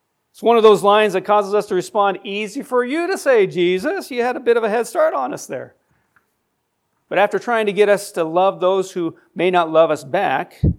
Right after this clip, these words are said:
you, you would think that he would come up with something easier than that. But this calling isn't meant to bring us down. He has spent this chapter encouraging and commanding us to be distinct from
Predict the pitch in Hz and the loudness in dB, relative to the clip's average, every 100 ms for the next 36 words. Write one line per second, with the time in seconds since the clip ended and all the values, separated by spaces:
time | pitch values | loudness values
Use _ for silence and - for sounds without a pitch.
0 | _ _ _ _ 156 160 156 196 196 190 | _ _ _ _ -2 -2 0 0 0 0
1 | 285 311 311 277 208 185 190 220 214 196 | -2 -2 -2 0 0 0 -6 -6 -2 -2
2 | - 196 190 185 185 160 - 170 151 170 | -2 -2 -2 -4 -2 -6 -2 -4 -4 -10
3 | 156 151 151 143 147 135 131 120 113 _ | -8 -6 -6 -4 -6 -6 -8 -8 -12 _
4 | _ _ _ _ - 143 143 151 156 151 | _ _ _ _ -4 -2 -2 -2 -2 -4
5 | - 160 151 151 147 135 147 139 139 139 | -4 -2 -2 -6 -10 -12 -12 -14 -14 -16
6 | 147 139 131 135 _ 180 180 160 156 _ | -16 -16 -16 -20 _ -8 -8 -8 -12 _
7 | _ _ _ _ _ _ _ _ _ _ | _ _ _ _ _ _ _ _ _ _
8 | _ 185 185 185 202 196 190 190 - - | _ -4 -4 -2 -4 -4 -4 -6 -6 -8
9 | 196 202 196 190 175 147 - 208 202 180 | -2 -2 0 -4 -4 -8 -4 -2 0 -2
10 | 165 160 156 156 151 160 175 165 156 147 | -6 -8 -8 -8 -6 -4 -4 -6 -8 -8
11 | 139 143 139 - - 175 160 156 - 147 | -10 -12 -10 -14 -12 -10 -10 -12 -14 -12
12 | 135 | -12